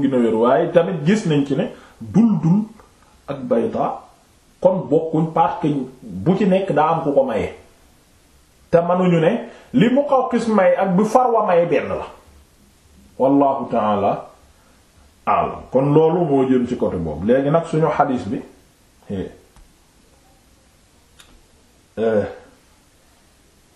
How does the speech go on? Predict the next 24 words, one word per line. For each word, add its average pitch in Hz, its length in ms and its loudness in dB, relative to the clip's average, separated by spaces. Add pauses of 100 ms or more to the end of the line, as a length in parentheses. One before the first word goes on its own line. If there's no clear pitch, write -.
(2250)
euh, 104 680 -2 (500)
bon, 87 120 -10 (340)
suñu 107 140 -14 (100)
waxtu - 240 -12
wi 98 100 -10
nag 135 200 -10
moo 98 200 -10
jot, - 120 -18 (120)
parce - 240 -8
que - 80 -8
am 139 220 -2
nañ 131 200 0
deux 131 160 2
xadiis 117 340 -4
yu 95 60 -10
ñu 92 140 -6
war 87 60 -8
a 85 40 -8
gis. - 280 -16 (380)
Mooy 127 160 0
xadiis 139 300 0
Seydina 131 300 0
Al 117 200 0
Abbaas, - 460 -2